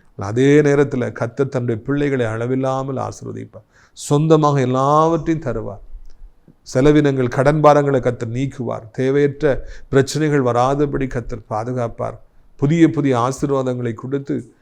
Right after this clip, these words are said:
உங்களை அவர் அதிக அளவில் சந்தோஷப்படுத்துவார் என்கிற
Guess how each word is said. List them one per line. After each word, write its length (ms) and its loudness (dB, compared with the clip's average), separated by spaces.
உங்களை 240 2
அவர் 180 2
அதிக 360 0
அளவில் 280 2
சந்தோஷப்படுத்துவார் 920 -4
என்கிற 220 -8